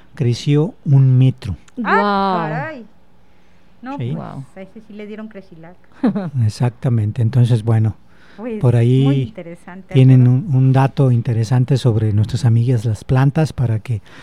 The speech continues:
Speaker 1: eh, las cuidemos, las respetemos y disfrutemos de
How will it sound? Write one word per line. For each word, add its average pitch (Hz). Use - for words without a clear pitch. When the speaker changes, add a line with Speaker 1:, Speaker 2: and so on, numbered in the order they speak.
Speaker 1:
eh, 113
las 113
cuidemos, 156
las 139
respetemos 147
y 135
disfrutemos 139
de 117